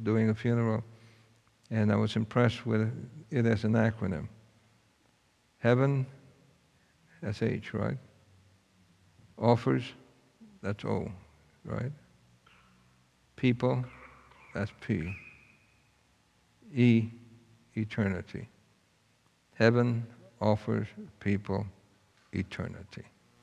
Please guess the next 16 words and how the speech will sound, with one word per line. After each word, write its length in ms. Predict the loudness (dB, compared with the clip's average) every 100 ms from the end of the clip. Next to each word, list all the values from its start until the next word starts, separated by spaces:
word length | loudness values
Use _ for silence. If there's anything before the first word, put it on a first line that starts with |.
| _ _ _ _ _
What 120 | -2 -2
do 60 |
you 60 | -2
say? 220 | -4 -6 -8 -16 _ _ _ _ _ _ _ _ _ -18 -14
Amen. 220 | -12 -10
Let's 160 | -6 -6
pray. 300 | -6 -10 -10 -16 _ _ _ _ _ _ _ _ _ _ _ -14 0
Heavenly 260 | 4 6 4
Father, 400 | 10 10 12 8
we 160 | 6
are 100 | 4
so 200 | 4 0
grateful 560 | 4 4 4 0 -4 -4 -10 -20 _ _ _ _ _ _ -20
for 160 | -6 0
the 120 | 2
Sabbath, 520 | 4 8 10 10 4